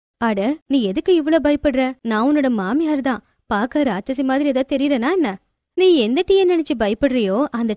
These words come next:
டீயை நான் இது வரைக்கும் குடிக்கவே இல்ல." அப்படி சொல்லி அவங்க அந்த டீயை எடுத்து குடிக்க ஆரம்பிச்சாங்க. அப்புறமா சொன்னாங்க, "அடடா, இந்த டீ உன்ன மாதிரியே ரொம்பவும் நல்லா இருக்குமா? மருமகளே, ஏன் நின்னுக்கிட்டு இருக்க? நான் தான் உன்னை அப்பவே உட்கார சொன்னேன் இல்லையா?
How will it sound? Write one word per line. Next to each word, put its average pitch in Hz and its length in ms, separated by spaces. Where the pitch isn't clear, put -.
டீயை 226 200
நான் 262 100
இது 190 200
வரைக்கும் 226 300
குடிக்கவே 208 340
இல்ல." 320 220
அப்படி 302 320
சொல்லி 359 320
அவங்க 349 320
அந்த 302 240
டீயை 262 200
எடுத்து 226 360
குடிக்க 220 380
ஆரம்பிச்சாங்க. 202 540
அப்புறமா 330 360
சொன்னாங்க, 233 440
"அடடா, 226 500
இந்த 226 300
டீ 226 180
உன்ன 208 300
மாதிரியே 254 560
ரொம்பவும் 240 520
நல்லா 208 240
இருக்குமா? 220 460
மருமகளே, 226 580
ஏன் 320 220
நின்னுக்கிட்டு 294 300
இருக்க? 214 280
நான் 208 240
தான் 311 120
உன்னை 349 160
அப்பவே 320 320
உட்கார 269 340
சொன்னேன் 208 260
இல்லையா? 196 380